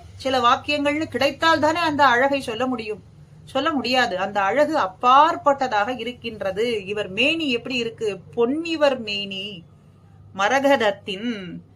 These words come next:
பொங்கிளம் சோதி அகலத்து ஆரம் மின்னுகின்றது. இவர் வாயிலே நல் வேதமே எப்பொழுதும் ஓதும்படியா இருக்கு.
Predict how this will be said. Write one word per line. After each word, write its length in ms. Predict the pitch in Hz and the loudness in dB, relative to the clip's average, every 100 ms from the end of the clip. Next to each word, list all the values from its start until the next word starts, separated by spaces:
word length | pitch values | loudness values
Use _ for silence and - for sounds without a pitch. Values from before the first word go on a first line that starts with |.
| - - | -20 -4
பொங்கிளம் 540 | - 277 311 311 285 254 | 0 2 2 2 2 0
சோதி 460 | - 226 233 233 | 0 0 0 0
அகலத்து 640 | 175 170 262 277 - - | -2 0 2 2 0 0
ஆரம் 600 | 190 160 233 277 269 220 | 2 6 8 8 4 -4
மின்னுகின்றது. 880 | 175 226 247 226 208 214 214 247 294 | -8 -4 -2 -4 -8 -8 -4 -4 -4
இவர் 280 | 214 196 175 | -4 -4 -4
வாயிலே 600 | 180 202 262 285 254 254 | 0 2 2 0 -2 -2
நல் 380 | 196 175 247 175 | -2 -4 -4 -6
வேதமே 640 | 170 214 285 294 277 277 | -2 2 2 2 2 0
எப்பொழுதும் 640 | 233 196 - 247 247 208 | -2 -6 -2 0 0 -6
ஓதும்படியா 540 | 196 233 208 202 196 196 | -6 -6 -8 -8 -8 -8
இருக்கு. 400 | 185 - 220 | -10 -12 -16